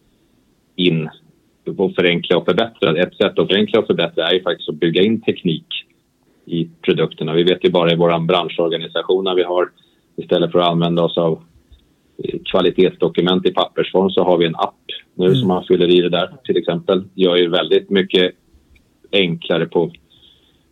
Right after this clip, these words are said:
Speaker 1: på väldigt många olika sätt. Och, och framförallt enklare sen är att det sparas och så vidare. Så tekniken ska man ju använda för att det underlättar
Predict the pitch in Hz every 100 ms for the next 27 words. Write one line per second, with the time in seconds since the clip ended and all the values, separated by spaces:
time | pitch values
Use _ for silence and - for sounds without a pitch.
0 | _ - 82 85 78 82 85 85 82 98
1 | 95 92 - 82 _ - - _ - 90
2 | 85 76 - 85 82 82 87 107 87 -
3 | 87 85 85 82 82 - 78 - 78 73
4 | 98 107 92 - 80 78 - 82 85 80
5 | 95 98 - 107 95 95 92 90 80 80
6 | 82 76 80 78 85 80 78 92 113 -
7 | - 87